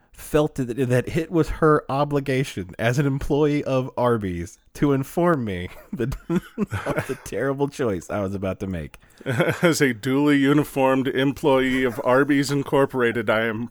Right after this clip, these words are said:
Speaker 2: forced to inform you, you know that is fifteen hundred calories, right?
Speaker 1: Oh, man. That was, that was mortifying.
Speaker 2: Oh, jeez. That's, that is terrible. <laughs>
Speaker 1: But at the same time, looking back, like,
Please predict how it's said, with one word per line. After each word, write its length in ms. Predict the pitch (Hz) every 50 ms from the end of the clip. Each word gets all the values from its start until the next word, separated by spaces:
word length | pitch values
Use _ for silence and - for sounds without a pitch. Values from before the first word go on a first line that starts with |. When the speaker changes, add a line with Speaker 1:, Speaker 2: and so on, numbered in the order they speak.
| _
Speaker 2:
forced 380 | - 165 160 156 160 - - -
to 100 | - 147 - -
inform 520 | 156 147 139 - - 147 143 139 139 135
you, 200 | 123 107 104 98 92 - - - - - - - - - - _ _ - -
you 240 | 135 135 143 143 135
know 280 | 135 139 135 139 147
that 200 | 135 135 127 117
is 160 | 107 98 -
fifteen 640 | - - - - 147 139 - - - 147 143 139 131
hundred 340 | 113 160 151 135 131 110 -
calories, 680 | - - 185 185 185 170 139 110 95 101 107 110 101 135
right? 300 | 135 139 220 214 - - _ _ _ _ _ _ _ _ _ - - _ _ _ -
Speaker 1:
Oh, 320 | - 90 92 92 87 85 85
man. 360 | 85 85 82 82 80 80 - - - - -
That 140 | 107 104 101 98
was, 240 | 92 87 76 - -
that 180 | - 107 104
was 120 | 95 82 82
mortifying. 800 | 90 92 92 92 90 85 85 - - - 76 76 69 67 67 - - _ -
Speaker 2:
Oh, 460 | 113 117 123 120 120 120 117 110 104
jeez. 440 | - - 110 110 113 110 104 - - -
That's, 420 | - 117 123 123 - - - - _ _
that 240 | - 117 127 143 139 120
is 160 | 107 - -
terrible. 560 | - - - 110 101 104 104 95 110 107 104 - 160
<laughs> 60 | - - - 156 147 - _ - - - - _ - 127 - _ _ - 127 - _ _ - 165 - _ _ _ _ - - - - 190 165 -
Speaker 1:
But 80 | 165
at 80 | 165 151
the 80 | 151
same 320 | - - 175 170 156 147 143
time, 320 | 160 147 143 127 117 120
looking 260 | 131 143 - 131 117
back, 320 | 104 110 113 110 101 - -
like, 260 | 98 92 90 85